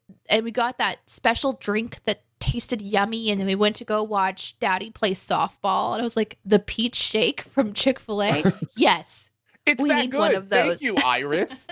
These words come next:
Speaker 1: <laughs>
Speaker 2: Thank you.
Speaker 1: It's like a year ago.
Speaker 2: Thank you.
Speaker 1: Ugh. Ugh. Hey, Kripke.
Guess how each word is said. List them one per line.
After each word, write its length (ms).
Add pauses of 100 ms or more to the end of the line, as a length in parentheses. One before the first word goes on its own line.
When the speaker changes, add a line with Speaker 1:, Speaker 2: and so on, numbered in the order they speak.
Speaker 1:
<laughs> 120
Speaker 2:
Thank 340
you. 340
Speaker 1:
It's 160
like 140
a 80
year 540
ago. 500 (320)
Speaker 2:
Thank 320
you. 120
Speaker 1:
Ugh. 280 (380)
Ugh. 400 (320)
Hey, 160
Kripke. 640